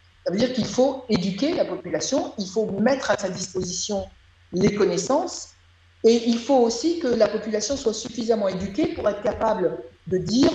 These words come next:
OK, là, il y a des paroles d'experts qui sont avec des articles scientifiques, des choses qui ont été étayées, et cetera. » Donc ça, je peux y faire confiance. Et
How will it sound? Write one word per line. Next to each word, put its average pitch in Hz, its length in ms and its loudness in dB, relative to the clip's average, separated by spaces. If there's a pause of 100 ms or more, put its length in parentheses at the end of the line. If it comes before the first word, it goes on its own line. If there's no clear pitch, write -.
(120)
OK, 240 180 0
là, 220 240 0
il 202 60 -2
y - 40 0
a - 20 -6
des 185 140 -4
paroles 185 280 -2
d'experts 190 520 -8
qui - 80 -14
sont 180 220 -8 (360)
avec 170 220 0
des 170 160 -2
articles 214 320 -4
scientifiques, 226 680 -4
des 180 80 -6
choses 208 220 -4
qui - 60 -10
ont 175 140 0
été 196 160 0 (100)
étayées, 202 440 -2
et - 20 -4
cetera. » 180 420 -4
Donc 175 80 -6
ça, 208 160 -2
je - 140 -8
peux 180 120 -4
y 175 120 -10
faire 170 180 0 (220)
confiance. 226 540 2 (500)
Et 202 60 -10